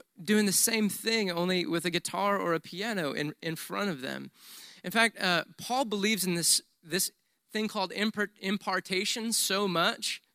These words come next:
that in Romans one eleven, he says, "I long that I may come to you and impart to you some spiritual gift."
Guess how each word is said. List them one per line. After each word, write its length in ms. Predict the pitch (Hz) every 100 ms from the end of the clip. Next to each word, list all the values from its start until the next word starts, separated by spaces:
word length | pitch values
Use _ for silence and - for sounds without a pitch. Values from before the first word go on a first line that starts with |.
| _ _ - - -
that 180 | 175 -
in 280 | 190 185 165
Romans 440 | 202 233 220 180
one 240 | 170 196
eleven, 440 | 240 220 233 180 156
he 120 | 190
says, 360 | - 185 175 - - - -
"I 100 | 220
long 640 | 202 202 233 262 277 269
that 160 | 180 175
I 80 | 190
may 180 | 185 170
come 460 | - - 220 233
to 160 | - 151
you 220 | 127 131 - - - -
and 200 | 175 175
impart 640 | 175 170 - 240 269 -
to 120 | -
you 240 | 151 151
some 440 | 151 - 185 175 175
spiritual 760 | - - 196 214 220 240 220
gift." 720 | 208 139 185 165 - - -